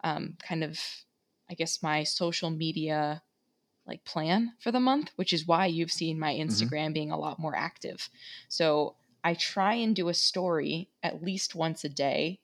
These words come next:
Speaker 1: And you, I mean, I've been cooking so much in quarantine, we literally have not gone out to eat, um, until today when I ordered in.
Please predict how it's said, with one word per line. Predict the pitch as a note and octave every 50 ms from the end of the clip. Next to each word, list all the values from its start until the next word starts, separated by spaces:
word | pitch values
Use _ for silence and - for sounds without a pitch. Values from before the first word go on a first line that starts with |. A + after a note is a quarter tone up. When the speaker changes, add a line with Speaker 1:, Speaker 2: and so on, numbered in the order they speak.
| _ _ -
Speaker 1:
And | F3 E3+ E3 - - _ _
you, | - F3+ D#3 D#3 - - - - D#3+
I |
mean, | D3 D3 D3+ C#3+ C#3 C#3+ -
I've | - D#3 E3 -
been | B2+ C3
cooking | - - D3+ - - C#3+ C#3
so | - - - - F#3 D#3+ F3 E3+
much | E3 E3 E3 -
in | E3+ E3
quarantine, | - D#3 D3+ D#3+ D#3+ F#3+ - A#3+ A#3 G3
we | D3+ D3+
literally | D3+ D#3 D3+ - - D#3+
have | D#3+ C#3+
not | D#3 C#3 B2+ B2+
gone | - C#3+ C#3+
out | C3+ C3 C3+
to | - - -
eat, | C#3+ C3+ - - _ _ _ _ _ _ _ _ _ _ -
um, | D#3 C#3+ C3+ D3+ D3 C#3 C#3 D3 _ _ _ _ _ _ _ _ -
until | D#3+ - - D#3 D3+
today | - F3+ E3+ D3 C3+ C3+ C#3+ D#3 E3
when | E3 D#3 D3
I | -
ordered | C#3 C3 B2 B2+ B2+ -
in. | A#2+ - - D3+ D#3